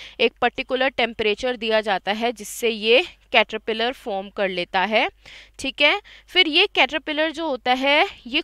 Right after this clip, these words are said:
खूब सारा खाना खाते हैं और खूब सारा खाना खा के ये बड़े हो जाते हैं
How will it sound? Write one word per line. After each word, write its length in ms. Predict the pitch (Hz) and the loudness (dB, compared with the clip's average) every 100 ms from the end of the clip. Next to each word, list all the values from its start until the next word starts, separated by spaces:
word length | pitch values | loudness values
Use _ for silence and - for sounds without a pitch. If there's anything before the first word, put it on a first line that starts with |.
| - | -4
खूब 600 | - 339 359 370 370 320 | -6 0 2 4 2 -2
सारा 400 | - 302 262 269 | 2 4 6 4
खाना 340 | - 220 202 202 | 2 -2 -2 -4
खाते 320 | - 151 165 | -6 -10 -10
हैं 200 | 175 - _ _ _ - - _ _ - | -14 -20 _ _ _ -20 -20 _ _ -4
और 160 | 226 | -4
खूब 220 | 220 285 262 | -2 -6 -4
सारा 260 | - 285 | 2 2
खाना 320 | 285 277 233 254 | 2 -2 -2 -2
खा 180 | 269 220 | -2 -2
के 140 | 262 | -2
ये 160 | 269 262 | -2 -4
बड़े 280 | 214 208 208 | 0 2 2
हो 160 | 254 233 | 0 0
जाते 360 | 247 233 247 | 0 0 -2
हैं 180 | 277 330 | -2 -2